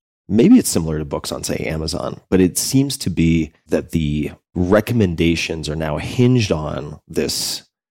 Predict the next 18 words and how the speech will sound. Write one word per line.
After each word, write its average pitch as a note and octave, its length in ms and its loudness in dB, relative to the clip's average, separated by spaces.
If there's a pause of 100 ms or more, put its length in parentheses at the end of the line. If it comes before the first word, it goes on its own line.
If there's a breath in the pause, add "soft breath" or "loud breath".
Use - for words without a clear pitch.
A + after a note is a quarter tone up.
(140)
very F#2+ 280 4
much D#2+ 340 -6
kind D#2+ 160 -6
of, - 120 -12 (760)
in E2 140 -2
some G2+ 280 0
respects, - 680 -6 (720)
determining G2 600 2
variable, F2 440 2
which D#2+ 160 -4
is C#2 100 -10
video. - 480 -8 (140)
So - 400 -2 (160)
the D#2 580 -4 (420 loud breath)
YouTube B2+ 320 6
has E2+ 120 2
always E2 340 0
been D2+ 420 -8